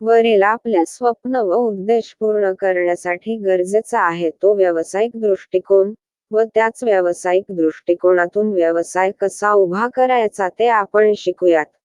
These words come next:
व्यवसाय उभारताना कमीत कमी खर्च करून आधुनिक व्यवसायाची उभारणी करावी. सतत प्रयत्नशील राहून व्यवसायातील नवीन संधींचा शोध घेतला पाहिजे.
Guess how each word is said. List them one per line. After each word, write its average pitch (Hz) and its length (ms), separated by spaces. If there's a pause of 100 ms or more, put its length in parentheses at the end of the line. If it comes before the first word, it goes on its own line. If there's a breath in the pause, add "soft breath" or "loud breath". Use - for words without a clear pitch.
(760)
व्यवसाय 220 640
उभारताना 220 760 (100)
कमीत 226 320 (140)
कमी 208 300 (100)
खर्च 196 300 (120)
करून 208 340
आधुनिक 214 560
व्यवसायाची 202 760
उभारणी 196 580
करावी. 170 420 (480)
सतत 240 440 (100)
प्रयत्नशील 226 760
राहून 214 380
व्यवसायातील 220 840
नवीन 208 440
संधींचा 208 720
शोध 262 340
घेतला 196 440
पाहिजे. 175 480